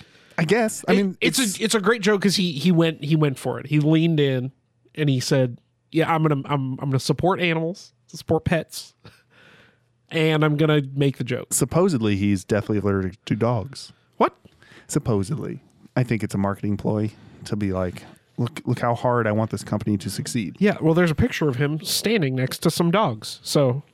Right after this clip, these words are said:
Speaker 1: Yeah, well,
Speaker 2: he
Speaker 1: he
Speaker 2: put his own life in danger.
Speaker 1: Wow. New respect for Jonathan Davis of Korn, trying to stay relevant with a new company.
Speaker 2: <laughs>
Speaker 1: Good for him.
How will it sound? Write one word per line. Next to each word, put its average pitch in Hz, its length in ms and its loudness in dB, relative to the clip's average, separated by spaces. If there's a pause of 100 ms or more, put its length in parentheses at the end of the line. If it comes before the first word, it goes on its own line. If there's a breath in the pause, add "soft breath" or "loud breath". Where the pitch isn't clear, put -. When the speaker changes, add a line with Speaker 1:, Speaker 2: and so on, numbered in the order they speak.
(140)
Speaker 1:
Yeah, 226 180 2
well, 123 200 2
Speaker 2:
he 202 100 4
Speaker 1:
he 135 60 2
Speaker 2:
put 226 140 6
his 180 120 4
own 208 200 2
life 190 300 2
in 175 120 4
danger. 160 540 2 (120)
Speaker 1:
Wow. 120 500 2 (100)
New 185 220 4
respect - 600 0
for 131 240 0
Jonathan 135 520 2
Davis 127 380 2
of 113 160 -2
Korn, 110 580 -2 (680 soft breath)
trying 170 400 2
to 165 60 2
stay 170 220 2
relevant 151 420 4
with 135 100 4
a 127 40 2
new 123 120 4
company. - 480 -2
Speaker 2:
<laughs> - 100 -20
Speaker 1:
Good 143 200 2
for 131 120 0
him. 120 260 -4